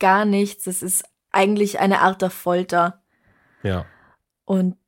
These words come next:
Speaker 1: die Psyche, die wird eben in solchen Zeiten wirklich stark angegriffen. Und je länger die Einzelhaft dauert, desto schlimmer sind auch die Folgen. Also über Ängste, emotionale Instabilität, Halluzinationen bis zu Depressionen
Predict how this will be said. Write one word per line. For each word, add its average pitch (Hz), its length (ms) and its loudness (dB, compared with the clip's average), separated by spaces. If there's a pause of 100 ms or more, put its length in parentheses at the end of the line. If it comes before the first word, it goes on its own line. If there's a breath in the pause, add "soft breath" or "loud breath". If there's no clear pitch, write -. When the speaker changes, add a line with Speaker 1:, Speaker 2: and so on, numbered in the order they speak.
Speaker 1:
die 208 80 -2
Psyche, 226 460 0
die 190 180 -4
wird 214 220 0
eben 196 260 2
in 190 140 -2
solchen 196 280 -2
Zeiten 190 320 -4
wirklich 185 320 -4
stark 196 400 -2
angegriffen. 190 720 -4
Und 185 380 -6
je 202 180 0
länger 208 460 0
die 214 140 -4
Einzelhaft 202 480 -4
dauert, 196 360 -2 (220)
desto 190 240 -6
schlimmer 185 320 -4
sind 185 160 -6
auch 196 140 -10
die 185 100 -10
Folgen. 190 460 0
Also 185 360 -4 (320)
über 190 380 0
Ängste, 202 720 2 (220)
emotionale 190 800 2
Instabilität, 196 1500 -2
Halluzinationen 196 1400 0
bis 185 260 -4
zu - 140 -8
Depressionen 185 1000 -4